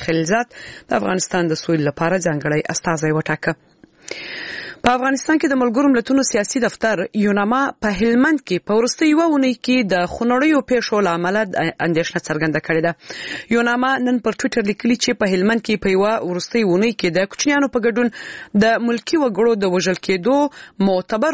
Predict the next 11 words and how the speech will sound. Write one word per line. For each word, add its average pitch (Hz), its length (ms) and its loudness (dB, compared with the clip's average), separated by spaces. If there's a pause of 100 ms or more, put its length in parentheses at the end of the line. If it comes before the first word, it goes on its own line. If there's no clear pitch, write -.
رپورټونه 196 400 -2
ورته 175 300 -2
رسېدلي 226 440 0 (360)
او 170 120 2 (100)
دوی 226 260 2 (140)
اندېښنه 156 420 -2
لري. 160 160 0 (200)
یوناما 247 300 0
ویلي 254 240 0
د 202 160 -6
جګړې 202 220 0